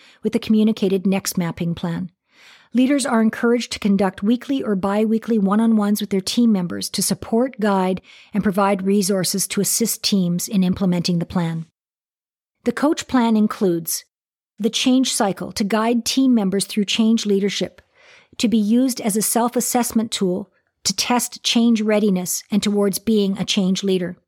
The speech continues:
The transformational future of work mindset model as an accountability tool for ensuring the focus is on learning and sharing with teams and identifying when stuck in personal or blame.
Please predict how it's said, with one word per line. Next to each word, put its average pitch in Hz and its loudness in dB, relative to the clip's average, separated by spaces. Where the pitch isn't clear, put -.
The 220 -2
transformational 247 2
future 226 0
of 196 -2
work 196 -2
mindset 240 2
model 180 -2
as 196 0
an 202 2
accountability 226 0
tool 190 -2
for 220 0
ensuring 240 2
the 220 2
focus 220 -2
is 208 0
on 190 2
learning 220 2
and 196 0
sharing 214 2
with 214 -2
teams 202 0
and 208 0
identifying 208 2
when 185 2
stuck - -4
in 196 2
personal 190 -2
or 196 -2
blame. 180 -2